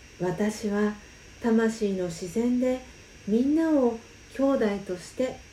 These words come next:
見ることができます。オームシャンティ。いかがでしたでしょうか？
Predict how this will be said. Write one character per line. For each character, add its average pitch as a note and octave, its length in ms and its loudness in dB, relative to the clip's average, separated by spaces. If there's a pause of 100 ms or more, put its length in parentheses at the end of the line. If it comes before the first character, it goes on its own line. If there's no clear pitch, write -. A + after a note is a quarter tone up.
(240)
見 G#3+ 140 6
る F#3 140 2
こ E3+ 140 -2
と A#3+ 220 -2
が C#4 280 0 (200)
で D#3+ 140 2
き E3+ 160 -6
ま F#3+ 240 2
す。 B3 60 -2 (1120)
オ G#3 400 4
ー A#3 40 0
ム C#4+ 300 0 (560)
シ - 160 -8
ャ G#3 80 0
ン F#3 60 -4 (140)
テ G#3 60 -2
ィ。 C#4 300 0 (880)
い G#3+ 100 0
か A3 180 0
が G3+ 160 -2
で F#3 180 0
し - 60 -14
た F3+ 120 -4
で F3 140 -2
し A#3 140 -8
ょ B3 40 -2
う - 40 -4
か？ A3+ 260 -2